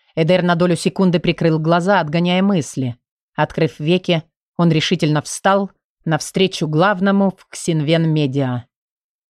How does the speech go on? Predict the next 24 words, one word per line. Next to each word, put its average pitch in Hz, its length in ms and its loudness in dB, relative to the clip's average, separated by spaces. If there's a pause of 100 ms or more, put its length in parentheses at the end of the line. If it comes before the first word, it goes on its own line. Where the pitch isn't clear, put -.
(320)
«Здравствуйте, 143 760 -2 (100)
я 175 380 0 (300)
Эдер 180 420 2 (220)
Зоэр. 147 560 0 (400)
Мы 185 180 4
из 165 140 2
аномалии. 139 600 0 (300)
Я 160 320 0
готов 170 440 -2
предоставить 165 580 -2
вам 175 180 2
информацию, 160 880 0 (360)
которую 180 540 2
Льюн 165 420 2
Ти 165 220 -2
Цзяо 185 440 2 (340)
признала 185 580 4
информационной 180 840 2
бомбой 160 600 0 (380)
и 262 100 4
очень 202 460 2
не 214 100 4
хотела 202 380 0
распространять». 147 920 -2